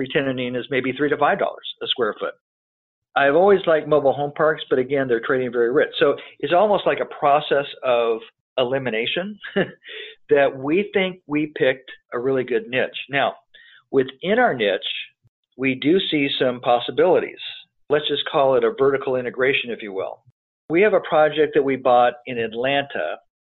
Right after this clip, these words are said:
multi-tenant industrial. We would have bought it even without the concept that we went into it with, and that was to take some of the vacant space in that project and turn it into what we call creative industrial space. Now, everybody's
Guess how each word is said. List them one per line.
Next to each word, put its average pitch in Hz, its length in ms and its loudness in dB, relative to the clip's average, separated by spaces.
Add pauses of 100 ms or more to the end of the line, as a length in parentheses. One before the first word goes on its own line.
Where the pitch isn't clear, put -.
(180)
multi-tenant 180 600 0
industrial. 135 580 -2 (360)
We 143 100 4
would 147 200 4
have 180 180 -2
bought 135 260 4
it - 240 0 (220)
even 175 340 -2
without 143 560 2
the - 80 -12 (120)
concept 175 420 0
that 117 60 -2
we 127 160 0
went 117 280 -4
into 165 360 -2
it 104 100 0
with, 104 300 2 (680)
and 131 160 -2
that 180 220 2
was 208 220 2
to 165 80 -10 (140)
take 120 140 2 (180)
some 180 200 0
of 220 80 0
the 202 80 4
vacant 160 380 0
space 135 320 2
in 139 80 -6
that 151 120 -2
project 101 480 0 (400)
and 147 160 -2 (140)
turn 196 160 0
it 180 140 -2
into 160 320 0
what 151 200 4
we 151 120 2
call 143 320 2 (160)
creative 147 460 4
industrial 123 640 0
space. 90 240 -6 (800)
Now, 127 300 0 (100)
everybody's 156 420 2